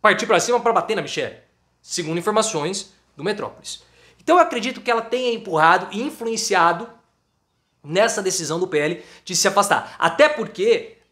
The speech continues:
o P L tá planejando uma proteção à Michelle no caso das joias. Porque a Michelle deu informações conflitantes no começo, ela vai prestar depoimento na próxima semana junto com o Bolsonaro, então eles estão tentando tirar a Michelle do foco, até porque o Bolsonaro também tá pedindo isso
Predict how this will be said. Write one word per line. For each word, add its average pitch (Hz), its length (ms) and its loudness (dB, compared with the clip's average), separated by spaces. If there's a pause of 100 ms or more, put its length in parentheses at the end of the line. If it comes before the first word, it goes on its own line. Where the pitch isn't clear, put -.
o 214 80 -8
P 202 120 0
L 185 360 4
tá - 260 2
planejando 185 680 -2
uma 165 200 0
proteção 214 800 0
à 180 180 4
Michelle 165 640 0 (140)
no 170 100 -14
caso 190 300 2
das 208 140 2
joias. 139 680 0 (160)
Porque 151 160 -4
a 165 60 4
Michelle 180 340 0
deu 180 240 6
informações 165 480 -4
conflitantes 165 540 -8
no - 60 -16
começo, 180 460 2
ela 170 120 2
vai 165 100 2
prestar 156 220 -4
depoimento 156 520 -2 (280)
na 160 100 -2
próxima 160 320 2
semana 160 320 2
junto 160 180 -6
com - 60 -10
o 156 60 -4
Bolsonaro, 160 380 2
então 196 120 0
eles 180 80 0
estão 233 220 2
tentando 220 500 -4
tirar 220 480 4
a 302 60 2
Michelle 190 340 -6
do 151 80 -8
foco, 135 480 -8 (200)
até 185 260 2
porque 196 640 2
o 170 60 -8
Bolsonaro 170 560 2
também 160 200 -4
tá 156 80 -8
pedindo 135 340 -16
isso - 320 -10